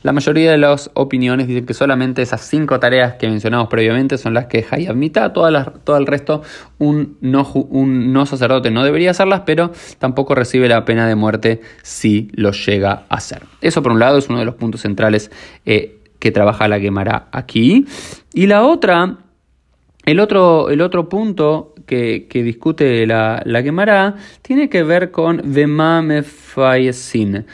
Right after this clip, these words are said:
con qué hacen la lotería, es decir, con qué ropas hacen la lotería. Rav Nachman dijo, "Bibigdei Hol", y Rav Sheshet dijo, "Bibigdei Kodesh", con prendas sagradas y el otro con prendas profanas. ¿Cuál es la discusión? La pregunta es, ok,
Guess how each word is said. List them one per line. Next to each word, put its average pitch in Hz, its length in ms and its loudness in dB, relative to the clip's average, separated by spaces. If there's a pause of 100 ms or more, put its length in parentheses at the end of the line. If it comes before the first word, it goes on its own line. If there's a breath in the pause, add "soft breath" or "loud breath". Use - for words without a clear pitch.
(160 loud breath)
con 165 180 0
qué 226 220 2
hacen 202 260 0
la 147 100 2
lotería, 110 580 0
es 113 80 -4
decir, 143 260 0
con 156 180 0
qué 202 140 0
ropas 190 400 0
hacen 143 240 -2
la 120 60 0
lotería. 107 500 -2
Rav 120 180 -2
Nachman 170 400 0
dijo, 131 320 -2
"Bibigdei 147 560 2
Hol", 147 280 2 (380 loud breath)
y 113 100 -2
Rav 113 140 2
Sheshet 170 460 -2
dijo, 165 400 0
"Bibigdei 139 480 2
Kodesh", 120 480 -2 (320 soft breath)
con 160 480 0
prendas 143 440 0
sagradas 196 540 0
y 156 40 0
el 156 60 0
otro 165 180 -2
con 131 200 -4
prendas 127 360 -2
profanas. - 580 -6 (320 loud breath)
¿Cuál 240 160 2
es 226 40 4
la 175 60 4
discusión? 120 440 -4
La 110 100 -2
pregunta 160 220 -4
es, 156 100 -4
ok, 131 160 -6